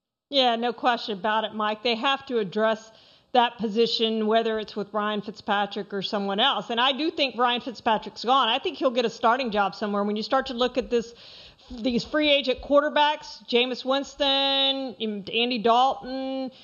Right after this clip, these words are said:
Ryan Fitzpatrick, why not? I mean, he started for eight teams. He can go start for, for a ninth team somewhere else.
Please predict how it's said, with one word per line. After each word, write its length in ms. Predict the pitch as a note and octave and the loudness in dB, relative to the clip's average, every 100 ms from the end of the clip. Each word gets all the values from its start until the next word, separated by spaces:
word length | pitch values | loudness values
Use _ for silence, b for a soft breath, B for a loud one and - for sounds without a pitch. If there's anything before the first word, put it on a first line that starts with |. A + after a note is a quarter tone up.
| B B _ _ - G#3 | B B _ _ -18 -12
Ryan 400 | G#3 G3 A#3 E4 | -4 2 4 4
Fitzpatrick, 640 | - D#4 - C#4 C#4 C#4+ A3+ | -2 -8 0 0 0 -4 2
why 220 | A#3+ B3 | 4 4
not? 260 | A#3 G#3+ G3+ | 2 0 0
I 80 | |
mean, 160 | G3+ G#3+ | -2 -2
he 60 | G#3+ | -2
started 420 | - D4 D4+ A#3+ | 2 2 2 -2
for 160 | B3+ | 2
eight 280 | B3 C#4 C4+ | 2 2 -2
teams. 480 | - C4+ C4+ C4+ - | 0 2 2 0 -4
He 140 | B3+ | -6
can 120 | A#3 A#3+ | -4 0
go 160 | B3 | 0
start 440 | A#3+ - A#3+ B3+ - | 0 2 2 2 -4
for, 240 | A#3+ A#3 A#3 | -2 -2 -2
for 120 | B3 | -4
a 40 | A3+ | 0
ninth 340 | A3+ B3 B3+ - | 2 0 -2 -8
team 300 | D4 B3+ B3 | -4 -2 -2
somewhere 460 | - B3 A#3+ A#3+ A3+ | -2 -2 0 2 2
else. 380 | A#3 A3+ A3+ | 4 2 -2